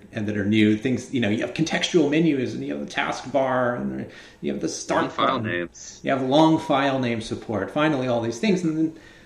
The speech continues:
Speaker 1: there's this tiny eensy weensy little inset, uh, in one of the articles,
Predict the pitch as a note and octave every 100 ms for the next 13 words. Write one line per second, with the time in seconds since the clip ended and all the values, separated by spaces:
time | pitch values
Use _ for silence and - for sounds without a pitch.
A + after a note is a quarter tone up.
0 | - G#3+ G#3+ G#3+ - - F4+ F#4 F4+ D#4+
1 | D4+ D#4+ C#4+ B3+ B3+ - G#3 G#3 - G3
2 | G3 F3+ E3 C3+ - - - - D3+ C3+
3 | C3 B2+ E3 D3 C#3+ D3 C#3 B2 B2 A#2+
4 | A#2+ A#2 - - C3+ C3 B2+ A2+ G#2+ G#2+
5 | -